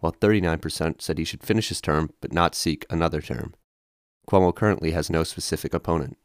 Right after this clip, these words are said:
In Tompkins County, the executive order that established a local state of emergency back in March of twenty twenty expired on July third and will not be renewed. Tompkins County recently reported a sixty-four percent vaccination rate, a rate ahead of most New York counties,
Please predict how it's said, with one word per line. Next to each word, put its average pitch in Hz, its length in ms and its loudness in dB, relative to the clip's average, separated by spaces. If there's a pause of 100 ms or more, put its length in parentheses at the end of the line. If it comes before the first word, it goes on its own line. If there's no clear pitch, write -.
(800)
In 92 80 0
Tompkins 101 420 2
County, 104 480 0
the 82 100 -2
executive 95 440 -2
order 87 360 2
that 78 140 -2
established 90 500 -2
a 76 60 -2
local 82 320 -2
state 87 280 0
of 90 80 -2
emergency 82 600 -2
back 82 340 2
in 80 120 -4
March 82 400 0
of - 80 -14
twenty - 280 -2
twenty 85 400 -4 (280)
expired 98 500 4
on 78 140 2
July 78 320 0
third 78 360 -2 (140)
and 85 100 -4
will 80 60 0
not 82 240 0
be 73 80 -6
renewed. 71 400 -6 (600)
Tompkins 92 400 -2
County 101 320 2
recently 90 360 -4
reported 82 360 -2
a 78 40 -2
sixty-four - 640 -2
percent 92 440 -2
vaccination 85 600 0
rate, - 220 -6 (400)
a - 80 -6
rate 92 240 2
ahead 92 220 -2
of 78 80 -8
most 92 280 0
New 90 100 0
York 78 180 -2
counties, 71 460 -6